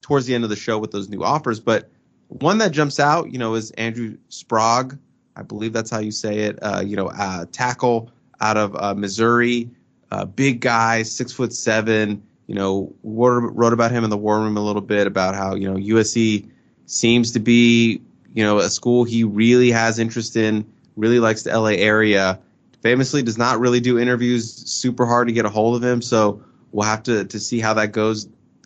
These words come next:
As, you know, he moves through his visits, probably be a low-key kinda guy, but Andrew Sprague, uh, six-foot-eight, two ninety, could be a massive, massive addition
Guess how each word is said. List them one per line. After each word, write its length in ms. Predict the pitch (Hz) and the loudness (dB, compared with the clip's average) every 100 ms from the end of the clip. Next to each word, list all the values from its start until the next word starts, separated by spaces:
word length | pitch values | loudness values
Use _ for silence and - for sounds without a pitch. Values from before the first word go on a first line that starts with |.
| - | -8
As, 220 | 101 101 | -6 -4
you 200 | 101 101 | -6 -4
know, 120 | 98 | -2
he 80 | 98 | -2
moves 320 | 104 113 113 | 0 0 0
through 160 | 117 107 | 0 0
his 180 | 107 98 | -2 0
visits, 540 | 104 107 104 - - _ _ | 0 2 -2 -4 -14 _ _
probably 280 | 107 110 110 | 0 2 4
be 100 | 113 | 2
a 80 | 107 | 4
low-key 540 | 107 107 120 113 107 | 2 0 0 0 -2
kinda 260 | - 110 101 | -2 -2 0
guy, 300 | 98 104 95 | 0 0 -2
but 360 | 107 101 92 - _ _ _ _ | 0 0 -2 -10 _ _ _ _
Andrew 220 | 107 120 123 | -4 -2 -4
Sprague, 540 | - 120 113 113 110 - _ _ _ _ | -2 2 4 2 0 -10 _ _ _ _
uh, 400 | 107 101 95 90 - _ _ | -4 -2 -4 -6 -10 _ _
six-foot-eight, 880 | - 139 - 135 120 117 120 - - | -8 -6 -2 2 4 4 4 0 -4
two 220 | 143 143 | 0 2
ninety, 640 | 117 113 120 107 104 92 - - | 2 0 -2 -4 -6 -8 -14 -14
could 180 | 131 117 | -10 -4
be 180 | 117 | -2
a 40 | 104 | -2
massive, 600 | 95 98 110 110 - 110 | -4 -4 -4 -8 -14 -10
massive 400 | 107 104 - 101 | -8 -8 -8 -8
addition 560 | 98 113 - 107 95 | -4 -4 -4 -8 -8